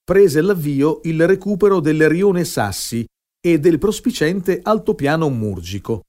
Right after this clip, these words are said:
La legge del millenovecentottantasei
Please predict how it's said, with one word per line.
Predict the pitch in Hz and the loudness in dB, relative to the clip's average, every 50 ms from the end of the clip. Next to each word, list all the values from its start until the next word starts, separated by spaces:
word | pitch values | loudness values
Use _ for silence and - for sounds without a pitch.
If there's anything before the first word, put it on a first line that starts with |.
| _ _ _ _ _ _ _ _ _ _ _ _ _ _ _ _ _ _ _ _ _ _ _ _ _ _ _ _ _ _ _ _ 135 | _ _ _ _ _ _ _ _ _ _ _ _ _ _ _ _ _ _ _ _ _ _ _ _ _ _ _ _ _ _ _ _ 0
La | 151 165 165 165 165 | 2 4 6 6 6
legge | 180 214 226 214 147 156 151 | 4 4 2 2 2 2 2
del | 131 135 127 131 | 2 2 0 0
millenovecentottantasei | 143 156 151 143 127 127 123 127 123 - 143 139 135 113 - 120 113 107 - 143 131 120 165 - - 147 120 113 113 120 123 | -2 0 0 0 0 0 0 -2 0 0 -2 -2 -2 -2 -4 -4 -4 -2 -2 -4 -2 -2 -4 -2 -2 -2 -2 -2 -4 -4 -6